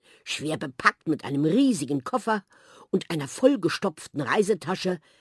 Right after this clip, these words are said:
parkt die Maschine vor dem Haus. Buffy läuft schwanzwedelnd zum Gartentor. Sami folgt ihm. "Guten Morgen, liebe Neumanns", ruft Oma Polly fröhlich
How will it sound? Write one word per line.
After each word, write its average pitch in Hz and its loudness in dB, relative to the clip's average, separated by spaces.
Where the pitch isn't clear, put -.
parkt - -2
die 160 -4
Maschine 170 0
vor 143 -6
dem 151 0
Haus. - -10
Buffy 220 2
läuft 156 2
schwanzwedelnd 175 4
zum 190 -2
Gartentor. 131 -2
Sami 151 0
folgt - -6
ihm. 120 -8
"Guten 285 6
Morgen, 370 10
liebe 254 6
Neumanns", 170 6
ruft 147 -6
Oma 180 6
Polly 135 0
fröhlich 190 4